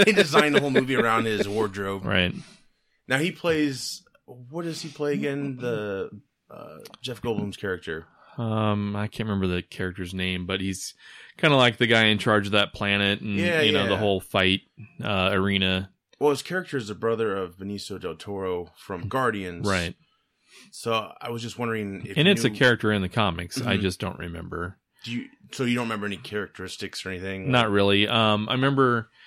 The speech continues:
Speaker 2: I mean, I read Planet Hulk, which
Speaker 1: Mm-hmm.
Speaker 2: a lot of this was derived from, especially on that planet and the whole thing. Um, and that was awesome. And if you ever get a chance to see the animated Planet Hulk, see that.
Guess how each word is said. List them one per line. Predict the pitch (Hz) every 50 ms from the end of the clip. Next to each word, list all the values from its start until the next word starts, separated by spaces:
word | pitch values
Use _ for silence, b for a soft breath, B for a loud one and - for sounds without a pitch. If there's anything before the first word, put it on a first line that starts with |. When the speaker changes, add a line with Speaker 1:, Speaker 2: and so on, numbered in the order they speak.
| b b b
Speaker 2:
I | - 123
mean, | 127 127
I | 143 143
read | 123 120 127 127 123 113 110 107 104 -
Planet | - - 123 117 113 101 -
Hulk, | - 101 101 123 151 - _ - -
which | 127 110 101 113
Speaker 1:
Mm-hmm. | 104 113
Speaker 2:
a |
lot | 101 98 98 107 110
of | 104 101
this | 107 110 107 - -
was | - 101 95 92
derived | 104 110 92 90 92 98 104 101
from, | - - 117 107 113 117 117 120 117 123 -
especially | 104 104 - - 101 98 - 110 107
on | 98 98 101
that | 107 110 127
planet | - - 101 98 101 107 117 -
and | - 123
the | 110
whole | 101 110 110 107
thing. | - 120 117 117 117 127 b b b b b b b b b _ -
Um, | 57 57 55 53 50 - - - - - 120 113 _ _ _ _ _ _ _ _ _ _ _ _ _ 127
and | 123 120
that | 139 151
was | 120 95
awesome. | 98 90 104 113 120 - - 95 98 107 107 117 - b b b b b b b b -
And | 110 107 104 104
if | 98 -
you | 127 120
ever | 113 113
get | 110 104
a | 95
chance | - - 110 98 -
to | -
see | - 107
the | 90 92 92 101
animated | 117 123 107 95 90 87 87 87 85 -
Planet | - - 98 90 85 90 -
Hulk, | 92 92 87 85 87 90 - - - - _ _ _ _ _ _ _ _ _ _
see | - - - 120 110 92
that. | 92 90 - - -